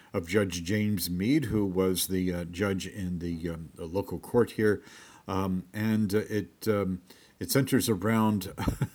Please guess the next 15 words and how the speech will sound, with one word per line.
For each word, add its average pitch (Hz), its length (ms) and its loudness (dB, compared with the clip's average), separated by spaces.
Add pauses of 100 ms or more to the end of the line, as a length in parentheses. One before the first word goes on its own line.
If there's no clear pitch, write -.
(280)
<laughs> - 120 2 (500)
drunken 139 560 4
chauffeurs. 135 840 2
Um, 101 500 0 (100)
you 87 160 -6
know, 87 80 -8
the, 90 220 -8
no, 110 160 0
not 101 240 -2
good 87 240 -2
to 85 80 -4
have. 98 280 0 (400)
Anyway, 160 320 8
the 117 120 6
next, 139 360 2